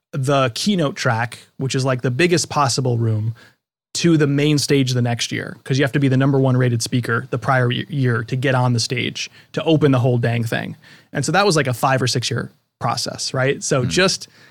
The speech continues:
Speaker 1: walk, walk in eyes wide open and know what the calls of speak-, calls for speakers are for, not immediate gratification.
Speaker 2: And the people that you're talking to at the speech are marketers, usually in-house, right?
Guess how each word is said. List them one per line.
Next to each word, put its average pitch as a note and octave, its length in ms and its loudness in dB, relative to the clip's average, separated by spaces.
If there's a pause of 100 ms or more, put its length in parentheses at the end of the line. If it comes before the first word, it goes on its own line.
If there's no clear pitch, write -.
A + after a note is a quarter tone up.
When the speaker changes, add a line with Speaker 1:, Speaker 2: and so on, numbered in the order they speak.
(440)
Speaker 1:
walk, G3 260 2 (120)
walk A#3 300 4
in G#3+ 140 6
eyes E3+ 240 4
wide D#3 140 6
open C#3+ 260 4
and C3+ 140 2
know C#3 160 4
what C#3+ 120 4
the C#3 80 -2
calls C3 260 0
of A#2+ 80 -2
speak-, - 340 -4
calls C#3 320 2
for C3 160 -2
speakers C3 380 0
are A#2 100 0
for, A#2 480 2 (340)
not D3+ 380 2
immediate C3+ 400 4
gratification. - 680 -6 (680)
Speaker 2:
And C3 100 4
the B2 60 4
people G#3 220 2
that A2+ 60 6
you're A2 100 6
talking F#2+ 260 4
to F2 140 4
at E2 60 0
the E2 80 0
speech - 480 -2 (340)
are D#2 400 0 (220)
marketers, E2+ 520 2
usually F2 220 2
in-house, - 600 -4
right? D#2 260 0